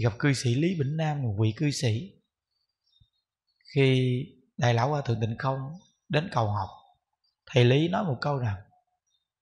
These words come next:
"Nếu ông muốn học cùng tôi thì ông phải hoàn toàn nghe lời tôi."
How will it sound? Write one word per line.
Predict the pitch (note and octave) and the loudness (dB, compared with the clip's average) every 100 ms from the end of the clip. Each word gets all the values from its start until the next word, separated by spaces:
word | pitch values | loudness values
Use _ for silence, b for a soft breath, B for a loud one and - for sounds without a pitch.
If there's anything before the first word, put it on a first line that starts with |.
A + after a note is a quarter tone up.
| _ _ _ _ _ _ _ _ _ _ | _ _ _ _ _ _ _ _ _ _
"Nếu | D3+ D#3+ | 0 2
ông | - D3 D3+ | 4 2 2
muốn | D#3 | 0
học | A#2 - | 0 0
cùng | A#2+ G#2+ | -2 -2
tôi | B2+ C#3+ C3 - - _ _ _ _ _ _ _ _ _ - | -2 -4 -6 -10 -20 _ _ _ _ _ _ _ _ _ 4
thì | C3 | 4
ông | F#3+ C3 A#2+ | 6 2 0
phải | C#3+ | -2
hoàn | C#3 A2 G2 | 0 0 0
toàn | A#2 G#2+ | 0 0
nghe | B2+ | 0
lời | A#2 G#2 | 0 -2
tôi." | C#3 | -4